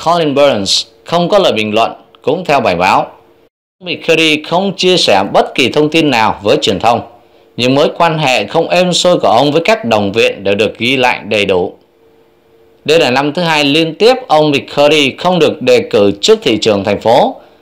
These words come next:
một phần là do ông từ chối tham gia vào các buổi họp kế hoạch chiến lược của thành phố, mà ông cảm thấy các buổi họp ấy vi phạm luật họp công khai của tiểu bang. Phần nữa là do ông thường đơn độc bỏ phiếu bất đồng trong những vấn đề như là tăng thuế và chi tiêu.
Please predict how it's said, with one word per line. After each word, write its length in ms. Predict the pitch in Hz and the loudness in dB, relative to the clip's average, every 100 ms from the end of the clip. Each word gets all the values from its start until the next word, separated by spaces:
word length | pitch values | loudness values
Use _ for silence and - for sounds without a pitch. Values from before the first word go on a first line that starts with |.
| _ - | _ -6
một 200 | 131 - | -4 0
phần 260 | 139 139 | 0 2
là 120 | 131 | 0
do 160 | 123 160 | 0 2
ông 220 | 170 170 - | 2 0 0
từ 200 | 135 120 | 0 0
chối 380 | - 127 190 247 | 0 2 2 0
tham 220 | 170 160 | -4 -4
gia 180 | 143 151 | 0 0
vào 100 | 120 | 0
các 280 | - 175 - | 0 -2 2
buổi 140 | 104 | 0
họp 320 | 98 107 - - | 2 0 0 -2
kế 80 | |
hoạch 260 | 180 156 104 - | 0 0 -4 -2
chiến 200 | 156 202 | -2 0
lược 220 | 175 104 - | 0 0 -2
của 80 | 98 | -6
thành 200 | 95 87 | -6 -2
phố, 360 | 110 170 - - _ _ _ | 0 0 -2 -16 _ _ _
mà 100 | 110 | -2
ông 160 | 127 160 | 0 0
cảm 200 | 123 95 101 | -2 -2 0
thấy 220 | 143 190 | 0 0
các 220 | 208 202 107 | -2 -4 -2
buổi 120 | 98 | 0
họp 300 | 110 101 - | 0 0 -2
ấy 300 | 117 180 - 101 | -2 -2 -4 -2
vi 200 | 151 160 | 0 2
phạm 340 | 139 98 95 | 0 -2 -2
luật 140 | 107 - | -2 -2
họp 300 | - 110 92 - | -2 -2 -2 -4
công 180 | 139 131 | -4 -2
khai 260 | 143 139 | -2 -2
của 140 | 135 98 | -2 -2
tiểu 160 | 90 | -2
bang. 220 | 85 117 104 - _ _ _ _ _ _ _ | 0 0 -2 -12 _ _ _ _ _ _ _
Phần 180 | - 135 | -2 0
nữa 220 | 139 190 | 2 4
là 140 | 233 143 | 4 2
do 180 | 113 170 | 0 0
ông 200 | 180 - | 0 -2
thường 320 | 143 131 135 | -4 -2 0
đơn 220 | 175 190 | 0 2
độc 240 | 165 120 - | 0 -2 -2
bỏ 240 | 104 98 | -2 -2
phiếu 220 | - 165 | 0 -2
bất 260 | 226 233 240 | 0 -2 0
đồng 280 | 143 117 95 | 0 0 -2
trong 180 | - 143 | -2 0
những 180 | 151 175 | 0 -2
vấn 160 | 190 175 | -4 -2
đề 240 | 123 101 | 0 0
như 140 | 113 | -2
là 100 | 131 | -2
tăng 320 | - - 135 131 | -2 -2 -4 -4
thuế 280 | 135 160 214 | 0 0 0
và 80 | 117 | -2
chi 200 | - 117 | -2 0
tiêu. 260 | 113 110 | 2 0